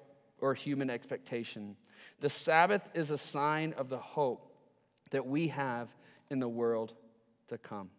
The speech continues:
If you got your Bibles open or if you're following along in the Bible app, you can go to Hebrews chapter four, verses nine through ten. It says this, and I'm reading out of the New English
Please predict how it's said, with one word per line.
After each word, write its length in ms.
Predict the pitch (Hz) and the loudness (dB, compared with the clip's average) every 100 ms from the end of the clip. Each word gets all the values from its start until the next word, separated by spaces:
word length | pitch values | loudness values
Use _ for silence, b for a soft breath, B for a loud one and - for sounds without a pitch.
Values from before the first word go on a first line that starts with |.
| _ _ _ _ b b b b | _ _ _ _ b b b b
If 80 | 143 | 0
you 100 | 139 | 4
got 200 | 143 131 | 4 4
your 120 | 135 | 4
Bibles 360 | 139 143 135 | 6 6 4
open 320 | 147 143 147 139 | 2 2 2 0
or 60 | |
if 100 | 131 | 0
you're 100 | 135 | -2
following 380 | - 147 151 147 | 6 8 8 6
along 260 | 147 147 147 | 4 2 2
in 180 | 156 156 | 0 2
the 140 | 143 | 2
Bible 440 | 123 143 151 131 123 | 2 4 4 2 0
app, 360 | - 160 143 - | 6 6 6 2
you 80 | 135 | -8
can 100 | 131 | -2
go 120 | 139 | 0
to 60 | 131 | 0
Hebrews 440 | - 165 147 127 | -2 -2 -2 -2
chapter 360 | - 165 160 143 | 2 2 2 -6
four, 360 | - 165 151 | -4 2 2
verses 500 | 139 151 147 147 131 | 4 0 0 -4 -4
nine 380 | 139 147 147 139 | 0 2 2 0
through 180 | 131 123 | -4 -8
ten. 380 | - 156 151 123 | -4 0 0 -2
It 960 | - - _ - - _ _ _ - | -6 -20 _ -20 -20 _ _ _ -8
says 300 | - 175 131 | 0 2 4
this, 460 | 151 156 - - - | 4 4 2 -4 -2
and 100 | 139 | -2
I'm 80 | 135 | 2
reading 240 | 160 160 | 2 4
out 140 | 151 | 4
of 100 | 147 | 4
the 160 | 139 135 - B B | 4 2 -2 B B
New 260 | 156 160 160 | 6 6 6
English 480 | 156 170 160 147 | 2 4 4 2